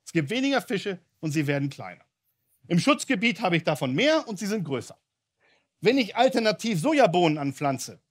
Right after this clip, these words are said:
oder andere Proteinquellen, in der Regel bedeutet das die Komplettveränderung des Ökosystems, von einem bewaldeten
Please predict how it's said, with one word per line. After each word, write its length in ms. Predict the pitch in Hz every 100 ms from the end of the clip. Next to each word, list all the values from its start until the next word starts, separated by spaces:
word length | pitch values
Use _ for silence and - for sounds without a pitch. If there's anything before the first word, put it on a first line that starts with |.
| _
oder 300 | 214 196 190
andere 280 | 269 277 208
Proteinquellen, 840 | 202 180 175 147 135 110 120 208 - _ _ _ -
in 140 | 254
der 180 | 214 180
Regel 280 | 175 220 247
bedeutet 500 | 160 143 185 240 185
das 160 | 196
die 120 | - 170
Komplettveränderung 1120 | - 170 - - 226 294 - 220 214 208 202
des 120 | 190
Ökosystems, 680 | 233 175 131 - 98 - -
von 180 | - 180
einem 220 | 170 165
bewaldeten 680 | 151 151 208 226 240 220 226